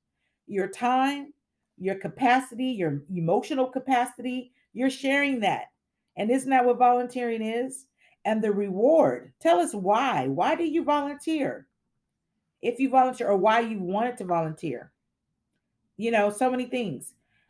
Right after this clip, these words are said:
Uh, inbox got to volunteer my time to my kids at the moment, but I'd love to keep talking about this. Yes, Tanisha, we would love to have you when it's time. We're, we plan to be around, so we could always use help with volunteering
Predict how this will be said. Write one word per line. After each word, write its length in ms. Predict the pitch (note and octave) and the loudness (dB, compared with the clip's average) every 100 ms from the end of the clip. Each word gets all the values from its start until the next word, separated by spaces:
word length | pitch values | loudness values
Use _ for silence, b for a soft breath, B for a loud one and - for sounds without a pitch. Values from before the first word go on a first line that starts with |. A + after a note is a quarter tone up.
| _ | _
Uh, 420 | G3+ G3+ F#3+ F#3+ - | 4 6 8 6 2
inbox 440 | G#3+ G#3+ G#3 G#3+ | -2 -2 -2 -4
got 180 | A3 G#3 | -4 -4
to 60 | |
volunteer 320 | G3 G3+ G3+ G3+ | -4 -4 -4 -4
my 180 | F#3+ | -4
time 440 | F3+ G3+ G3 F#3+ - _ _ D#3 | -6 -4 -4 -4 -10 _ _ -20
to 140 | - F#3+ | -10 -6
my 180 | E3+ D#3+ | -4 -4
kids 240 | - F#3+ | -4 -4
at 80 | F3+ | -4
the 60 | |
moment, 380 | F#3 F#3 F3+ E3+ | -4 -4 -4 -4
but 140 | E3 D#3+ | -2 -2
I'd 140 | D#3+ | -2
love 180 | E3+ F#3 | -4 -6
to 80 | - | -10
keep 180 | F#3 | -8
talking 240 | F3 D#3+ E3+ | -6 -6 -4
about 200 | D#3 C#3 | -4 -4
this. 160 | C3+ - B B | -8 -10 B B
Yes, 400 | - C4 F#4 G4 | 4 8 8 6
Tanisha, 400 | D#4 D4 C4+ B3+ | 0 -2 2 4
we 120 | B3 C4+ | 6 6
would 140 | A#3+ | 4
love 360 | A#3 B3 C4+ C4+ | 6 4 4 2
to 100 | C4+ | 0
have 260 | B3+ A#3 | 2 2
you 140 | A3+ A3 | -2 -4
when 120 | G3+ | -4
it's 180 | G3+ - | -6 -6
time. 560 | A#3+ B3+ C4 C4 B B B - | -2 2 2 0 B B B -16
We're, 380 | - A3 C4 - | -4 0 0 0
we 120 | A3 | -12
plan 240 | A3+ C4+ A#3+ | -2 0 0
to 40 | |
be 180 | A#3+ B3+ | -2 0
around, 420 | B3 B3 B3 B3+ | 2 2 2 -2
so 160 | - G3+ | -4 -4
we 100 | A3+ | -4
could 140 | A3+ | -4
always 640 | - G3 A3 A3 G#3 F#3+ | 0 2 2 0 -2 -2
use 240 | F#3+ F#3 - | -8 -10 -2
help 280 | E3+ D3+ - | 0 0 -4
with 160 | E3 D#3 | -8 -4
volunteering 720 | F3 E3 E3 - E3 D#3 | -2 -2 -6 -8 -6 -6